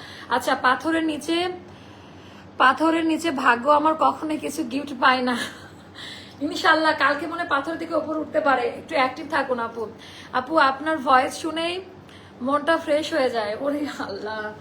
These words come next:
আচ্ছা, আল্লাহ হাফেজ। হ্যাঁ, আমি আর কথা বলতে পারতেছি না, ক্ষমা করবেন আমাকে। অর্ডার করে আসেন, প্রাইস পড়বে এক হাজার পাঁচশো আশি টাকা, পনেরোশো আশি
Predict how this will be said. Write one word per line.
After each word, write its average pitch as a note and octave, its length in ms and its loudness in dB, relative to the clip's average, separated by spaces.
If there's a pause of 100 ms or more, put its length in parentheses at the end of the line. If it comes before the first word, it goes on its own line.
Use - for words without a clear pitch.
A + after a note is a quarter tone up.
(440)
আচ্ছা, B3 140 -6 (100)
আল্লাহ D#4+ 240 0
হাফেজ। B3+ 300 -4
হ্যাঁ, F#4 200 -4
আমি C#4 160 -8
আর C#4+ 140 -10
কথা B3 240 -6
বলতে D4+ 240 -6
পারতেছি A#3+ 480 -8
না, - 60 -6 (120)
ক্ষমা B3+ 320 -2
করবেন C#4 240 -2 (100)
আমাকে। G#3 280 -6 (460)
অর্ডার C4+ 260 0 (100)
করে D4+ 160 0
আসেন, C#4 320 -4 (400)
প্রাইস B3+ 280 -2 (120)
পড়বে D#4 220 -10 (140)
এক A#3 140 -10
হাজার C#4+ 280 -8
পাঁচশো B3 300 -6 (120)
আশি A#3+ 180 -10 (100)
টাকা, - 200 -12 (440)
পনেরোশো D#4 440 -6 (100)
আশি B3+ 160 -8